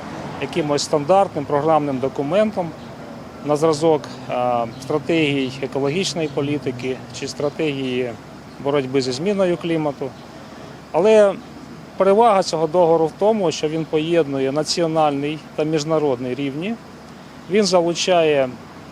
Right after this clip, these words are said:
зацікавлених сторін з різних сфер. Це і науковці, громадські організації. І головне, що рекомендації, а в ньому на сьогодні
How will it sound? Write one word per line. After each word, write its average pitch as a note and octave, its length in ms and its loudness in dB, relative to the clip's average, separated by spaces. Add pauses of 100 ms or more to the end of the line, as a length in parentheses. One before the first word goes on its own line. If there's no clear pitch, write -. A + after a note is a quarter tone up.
(360)
зацікавлених D#3+ 840 2
сторін E3 420 0
з C#3 60 -2
різних D3+ 360 -2
сфер. C#3+ 340 0 (180)
Це - 180 -2
і D3 40 2
науковці, F3+ 840 0 (540)
громадські E3+ 520 2
організації. D#3 960 2 (600)
І E3 60 -2
головне, F#3 500 4
що - 160 0
рекомендації, E3 1000 2 (340)
а D3 60 2
в C#3+ 120 2
ньому D3+ 400 6 (640)
на D#3 80 4
сьогодні D3+ 560 4